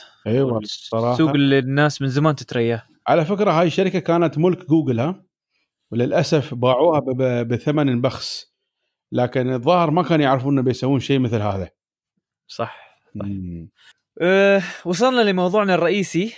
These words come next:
Speaker 2: أه، اللي هو هواوي ميت ثيرتي، ثيرتي. وبعد إن شاء الله بنتكلم عن الآي أو إس ثيرتين والآيباد أو إس. أه، لا، الهواوي ميت ثيرتي للأسف أبو حمد،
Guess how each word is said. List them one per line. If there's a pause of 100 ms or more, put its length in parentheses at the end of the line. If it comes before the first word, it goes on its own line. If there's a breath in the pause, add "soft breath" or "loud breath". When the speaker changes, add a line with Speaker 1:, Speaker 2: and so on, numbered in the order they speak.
(180 loud breath)
Speaker 2:
أه،
اللي
هو
هواوي
ميت
ثيرتي، (180)
ثيرتي. (760 soft breath)
وبعد
إن
شاء
الله
بنتكلم
عن
الآي
أو
إس
ثيرتين
والآيباد
أو
إس. (640 soft breath)
أه، (480)
لا، (300)
الهواوي
ميت
ثيرتي (640)
للأسف
أبو
حمد،